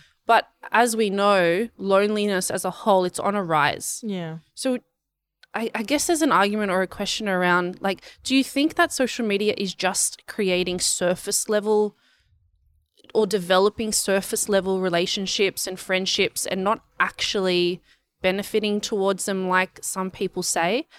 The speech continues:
Speaker 1: You know what I mean? Because
Speaker 2: Yeah.
Speaker 1: loneliness is on the rise with,
Speaker 2: Yeah.
Speaker 1: with, with young children, with adolescents. We know that it's increasing.
Speaker 2: Yeah, hundred percent. In a world where we're so connected, we are still so just as disconnected as we were,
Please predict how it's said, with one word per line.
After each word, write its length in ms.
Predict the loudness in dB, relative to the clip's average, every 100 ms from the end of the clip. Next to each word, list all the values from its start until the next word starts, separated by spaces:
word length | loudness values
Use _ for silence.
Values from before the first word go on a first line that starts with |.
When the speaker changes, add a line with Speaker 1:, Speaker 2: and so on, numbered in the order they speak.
| -2
Speaker 1:
You 60 | 2
know 60 |
what 60 | 4
I 40 |
mean? 100 | 2
Because 240 | 0 0 2
Speaker 2:
Yeah. 60 | 4
Speaker 1:
loneliness 420 | 4 4 2 -2
is 180 | -4 0
on 160 | 0
the 100 | 0
rise 480 | 2 2 4 0 -2
with, 160 | 0 0
Speaker 2:
Yeah. 140 | 2
Speaker 1:
with, 120 | -2 -4 _ -6
with 200 | -4 0
young 200 | 0 0
children, 400 | 0 0 0 -4
with 160 | -4
adolescents. 680 | -4 0 0 0 -2 -6 -10 _ -20 -6
We 120 | -2
know 220 | 0 2
that 140 | 4 2
it's 120 | -2
increasing. 680 | -6 -6 -6 -6 -6 -8 -6
Speaker 2:
Yeah, 220 | -4 -4 -4
hundred 280 | -4 -6
percent. 400 | -10 -8 -6 -6
In 120 | -4 -2
a 80 | 0
world 360 | 2 4 2 2
where 340 | 4 4 2
we're 400 | 0 0 0 -2
so 540 | -6 -4 2 4 4 0
connected, 760 | -2 -6 -6 -6 -6 -6 -12 -20 _ _ _ _ _
we 140 | -4 -4
are 40 |
still 280 | -4 -4 -4
so 560 | -6 -2 0 2 -2 -6 _ _ 0
just 300 | 0 0 -10
as 120 | -8
disconnected 840 | -8 -8 -8 -8 -8 -8 -12 -12 -20 _
as 180 | -10 -4
we 100 | -4
were, 400 | -2 -2 0 -2